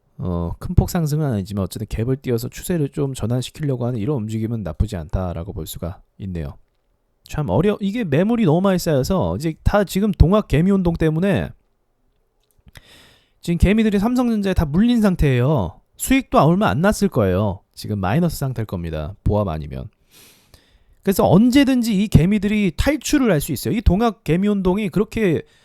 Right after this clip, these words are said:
그 정신적으로 그게 뭐 의미 있는 그런 신념을 갖고 있는 돈들이 아니에요. 제가 다 알아요. 개미들은 지금,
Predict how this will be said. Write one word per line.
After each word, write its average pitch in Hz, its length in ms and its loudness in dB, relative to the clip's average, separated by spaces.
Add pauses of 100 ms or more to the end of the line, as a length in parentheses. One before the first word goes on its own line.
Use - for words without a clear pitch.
(340)
그 - 120 -6
정신적으로 180 1080 2
그게 147 240 -4
뭐 139 200 0
의미 202 180 0
있는 170 480 -2 (400)
그런 113 600 -2 (100)
신념을 254 420 0
갖고 190 300 -2
있는 175 160 0
돈들이 143 360 0
아니에요. 95 460 -2
제가 - 180 -10
다 110 140 -2
알아요. 110 240 -2
개미들은 127 520 -2
지금, 123 420 -4